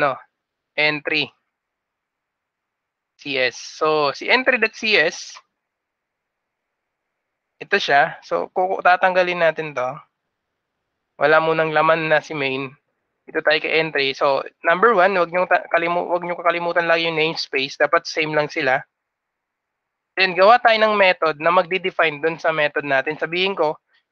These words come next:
kung gagawan tayo ng website, meron tayong index or startup.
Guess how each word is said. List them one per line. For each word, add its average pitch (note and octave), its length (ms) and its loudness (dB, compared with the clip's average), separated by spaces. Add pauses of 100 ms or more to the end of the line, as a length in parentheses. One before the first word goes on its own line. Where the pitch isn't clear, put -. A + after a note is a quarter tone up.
kung D3+ 80 -4
gagawan F3+ 480 2
tayo F3+ 160 4
ng F#3 80 2
website, E3 560 0
meron F3 240 2
tayong D#3 560 2 (3500)
index D#3 480 -2
or D3 160 -4
startup. D3 560 0